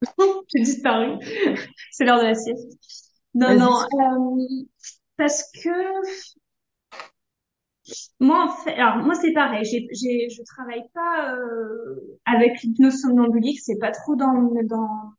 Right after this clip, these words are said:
Speaker 1: ma façon de travailler. Donc, c'est vrai que c'est difficile pour moi d'intervenir sur un sujet que je maîtrise pas. Euh, et si on recoupe ça avec la notion de consentement,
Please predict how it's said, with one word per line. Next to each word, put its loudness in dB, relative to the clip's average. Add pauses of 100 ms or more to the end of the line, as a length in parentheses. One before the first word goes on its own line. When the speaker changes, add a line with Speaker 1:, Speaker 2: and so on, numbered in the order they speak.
(180)
Speaker 1:
ma -2
façon 0
de 6
travailler. 2
Donc, -4
c'est -12
vrai -6
que -18
c'est -4
difficile 0
pour 0
moi 4
d'intervenir 0
sur -12
un -2
sujet -4
que -14
je 0
maîtrise -4 (600)
pas. 0 (560)
Euh, 2 (140)
et 4
si 2
on 6
recoupe 0
ça 0
avec 0
la -4
notion -4
de -8
consentement, -6